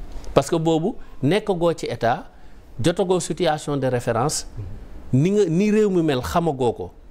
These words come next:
Léegi nag soo ko jotee ba xam ni mu mel,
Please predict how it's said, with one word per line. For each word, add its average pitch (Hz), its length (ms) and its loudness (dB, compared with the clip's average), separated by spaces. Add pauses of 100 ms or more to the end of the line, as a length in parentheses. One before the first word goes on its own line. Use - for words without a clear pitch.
(480)
Léegi 147 180 4
nag 156 140 0
soo 269 340 2
ko 254 160 0
jotee 175 420 -2 (280)
ba 151 120 0
xam 214 220 0
ni 196 100 2
mu 196 120 2
mel, 160 260 0